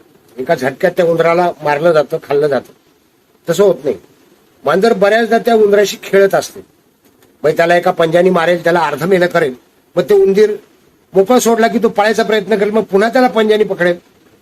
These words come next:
पुन्हा त्याला दोन पंजांमध्ये खेळवेल, त्याला हुंगेल, थोडंसं नाकाने ढकलेल, थोडं दूर गेलं की उंदराला वाटतं आपण मोकळे झालो, आपण सुटलो, आणि पुन्हा मांजर त्याला झडप घालून असं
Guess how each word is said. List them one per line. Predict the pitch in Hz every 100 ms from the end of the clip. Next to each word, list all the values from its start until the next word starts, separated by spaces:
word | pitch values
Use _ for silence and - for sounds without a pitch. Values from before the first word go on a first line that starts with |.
| _ _ _ _ -
पुन्हा | 175 214
त्याला | 208 202 196
दोन | 165 196
पंजांमध्ये | 190 185 185 185 185 185
खेळवेल, | 165 170 160 - _
त्याला | - 170
हुंगेल, | 165 180 196 170 - _ _ _ _ _
थोडंसं | 160 175 190
नाकाने | 185 165 185
ढकलेल, | 175 165 202 151 - _ _ _ _ _ _
थोडं | 185 226
दूर | 233
गेलं | 240 233 240
की | 226
उंदराला | 214 220
वाटतं | 226 190 214
आपण | 208 233
मोकळे | 220 233
झालो, | 202 139 98 _ _ _ _ _
आपण | 147 180
सुटलो, | 196 202 202 160 117 _ _ _ _ _ _
आणि | 165 196
पुन्हा | 208 262
मांजर | 277 254 247
त्याला | 214 226 220
झडप | 190 202
घालून | 185 196 208
असं | 175